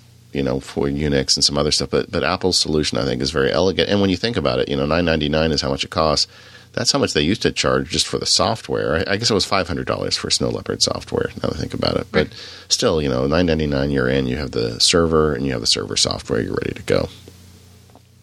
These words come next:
Speaker 2: Yeah, I, I think the Mac Mini is, is overlooked quite a bit. Um, it's a great entry-level introduction to the Mac.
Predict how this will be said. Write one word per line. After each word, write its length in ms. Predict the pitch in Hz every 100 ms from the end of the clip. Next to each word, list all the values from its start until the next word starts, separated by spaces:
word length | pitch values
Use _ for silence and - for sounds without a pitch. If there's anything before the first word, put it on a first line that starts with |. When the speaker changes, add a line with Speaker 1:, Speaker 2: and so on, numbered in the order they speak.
| _ - - - - - - - - - - - - -
Speaker 2:
Yeah, 200 | 208 175 -
I, 80 | 254 - -
I 80 |
think 220 | 349 523 508
the 80 |
Mac 300 | 349 262 247
Mini 240 | 226 208 196
is, 320 | 165 156 -
is 200 | 180 170
overlooked 480 | - 185 180 165 -
quite 260 | - 170 160
a 60 |
bit. 340 | 151 143 131 - -
Um, 280 | 170 165 160
it's 180 | 180 185
a 60 |
great 320 | 180 202 240
entry-level 720 | 214 214 214 185 165 165 165 165 - - - _
introduction 560 | 196 202 214 190 190 180
to 100 | 175
the 100 | 165
Mac. 380 | 160 147 156